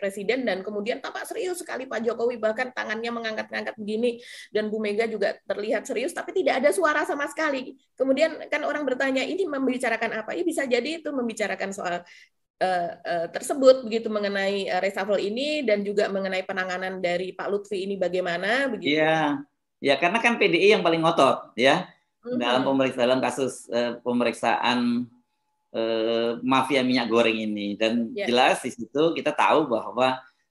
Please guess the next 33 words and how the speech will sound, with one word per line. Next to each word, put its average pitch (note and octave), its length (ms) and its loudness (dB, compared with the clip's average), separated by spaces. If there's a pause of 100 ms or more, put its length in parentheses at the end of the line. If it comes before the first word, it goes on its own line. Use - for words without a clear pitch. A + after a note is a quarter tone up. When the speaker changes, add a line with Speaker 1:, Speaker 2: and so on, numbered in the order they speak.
Speaker 2:
afiliasi A#2 560 0
dari G#2+ 240 -2
Jaksa G2 400 -2
Agung A2+ 160 -4
itu - 160 -8
kan C3+ 160 0
dengan G2+ 320 -6 (400)
P - 80 -
D F#2+ 80 -6
I F2+ 160 -6
P. - 40 -8 (600)
Dan A#2 320 0
Speaker 1:
Iya. A2+ 80 -2
Speaker 2:
kita, A#2+ 40 2 (120)
kita C3 160 2
pernah A#2+ 160 -4
singgung-singgung B2 400 -2
P C3 80 0
D A#2 160 0
I A#2 80 -2
P - 20 4 (220)
tiba-tiba, A#2 400 -2
eh, C3+ 400 2
eh, A#2 220 6 (180)
Kejaksaan A2 400 -2
Agung C3 160 -4
tiba-tiba B2 320 0
mengambil A#2+ 400 2
alih A#2 240 2
kasus A2+ 320 -10
itu - 160 -8
karena A#2+ 240 -2
setelah A2+ 480 -2